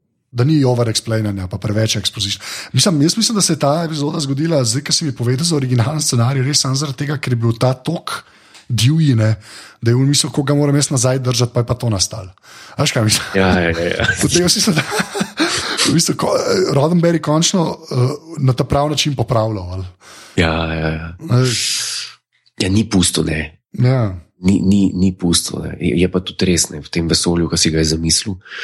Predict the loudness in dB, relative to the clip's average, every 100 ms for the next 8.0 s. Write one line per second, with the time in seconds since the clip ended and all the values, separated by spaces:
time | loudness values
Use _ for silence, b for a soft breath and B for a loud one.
0 | B B B -8 -4 0 0 2 0 0
1 | -2 -2 -2 -2 -2 -2 -2 -2 -2 -2
2 | 0 0 0 0 2 2 0 -4 -6 -4
3 | -2 -2 -2 -4 -6 -4 -2 0 0 -2
4 | -2 -2 0 0 -2 -4 -6 -14 B B
5 | B B B B B B _ _ _ -6
6 | 0 2 2 0 0 0 0 0 2 2
7 | 2 0 0 0 -2 0 -4 -4 -4